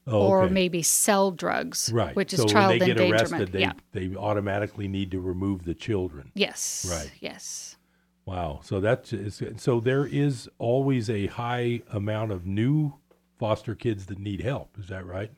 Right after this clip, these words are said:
Speaker 2: Y-,
Speaker 1: Pretty
Speaker 2: yeah,
Speaker 1: much.
Speaker 2: yeah, the
Speaker 1: It,
Speaker 2: amount
Speaker 1: it goes up and down. But
Speaker 2: Yes.
Speaker 1: yeah.
Speaker 2: Yeah, absolutely. So the numbers usually start off at,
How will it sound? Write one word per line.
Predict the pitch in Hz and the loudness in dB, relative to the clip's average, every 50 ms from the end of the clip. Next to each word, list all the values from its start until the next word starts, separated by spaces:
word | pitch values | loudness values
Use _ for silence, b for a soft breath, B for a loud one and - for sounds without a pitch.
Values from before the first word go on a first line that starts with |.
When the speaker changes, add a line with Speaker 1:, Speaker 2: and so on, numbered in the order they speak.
| _ _ _ _ _ _ _ _ _ _ - | _ _ _ _ _ _ _ _ _ _ -10
Speaker 2:
Y-, | 240 226 - | -10 -8 -2
Speaker 1:
Pretty | - 254 220 269 | 0 4 6 6
Speaker 2:
yeah, | 247 214 | 8 6
Speaker 1:
much. | - - 208 - - - - | 6 4 0 -6 -14 -6 4
Speaker 2:
yeah, | 220 233 214 | 6 6 6
the | 170 185 220 | 8 8 6
Speaker 1:
It, | 220 | 6
Speaker 2:
amount | 226 240 247 254 262 262 247 - - - | 8 8 8 8 6 6 2 0 0 2
Speaker 1:
it | |
goes | 143 135 139 113 139 | 2 2 4 4 4
up | 135 127 - | 2 2 0
and | 123 110 | -2 0
down. | 104 120 123 117 110 104 98 | 2 2 2 4 4 4 4
But | 90 | 4
Speaker 2:
Yes. | 190 190 - - - - - 104 90 - - - - - | 4 4 4 2 0 -2 0 0 0 0 -2 -4 -6 -2
Speaker 1:
yeah. | - 196 170 147 | -2 -2 -2 -2
Speaker 2:
Yeah, | - - _ _ | -4 -8 _ _
absolutely. | - 185 180 180 - - 180 180 180 170 | -2 0 0 0 0 0 0 0 0 -2
So | - 196 | -2 0
the | 185 196 | 0 2
numbers | 202 214 226 226 226 220 214 214 196 - - - - - _ _ | 2 4 4 4 4 4 4 4 4 2 0 0 -2 -6 _ _
usually | - 202 202 208 196 202 196 180 | -2 0 0 0 2 2 0 2
start | 160 - - - 208 196 196 196 | 2 0 0 0 2 2 4 6
off | 196 196 196 190 - - - - _ _ | 6 6 6 4 0 -6 -16 -20 _ _
at, | 190 180 165 160 - - | 0 0 0 0 -4 -8